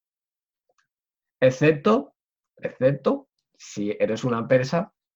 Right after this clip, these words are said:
que tenga esto ya demasiado o muy interiorizado, ¿de acuerdo? Seguramente haya empresas, eh, innovadoras donde tengan, eh, una misión, una visión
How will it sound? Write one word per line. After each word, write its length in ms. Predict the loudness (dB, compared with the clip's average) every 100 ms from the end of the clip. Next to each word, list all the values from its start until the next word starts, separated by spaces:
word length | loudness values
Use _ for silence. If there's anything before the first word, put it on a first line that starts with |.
| _
que 80 | -4
tenga 240 | 0 0 0
esto 340 | 2 0 2
ya 200 | 2 2
demasiado 640 | 2 0 -4 2 2 2
o 120 | -2
muy 200 | -2 -2
interiorizado, 840 | -2 0 0 0 -8 -8 -6 -8 -16
¿de 80 | -20
acuerdo? 380 | -12 -6 -6 -8 _ _ _
Seguramente 460 | 2 4 4 4 6
haya 140 | 6
empresas, 680 | 4 2 2 0 0 -4 _ -2
eh, 460 | 0 2 2 0
innovadoras 920 | 0 0 0 2 4 4 2 -2 -10 _ _ _ _ -14
donde 340 | -4 -2 0
tengan, 720 | 2 2 4 2 2 -2 -6 -10 _ _ _ 0
eh, 360 | 2 2 -2 -2
una 220 | 0 0
misión, 600 | -2 -4 0 2 2 -4 _ _ _
una 220 | -4 -2 -2
visión 560 | -6 -10 -6 -6 -6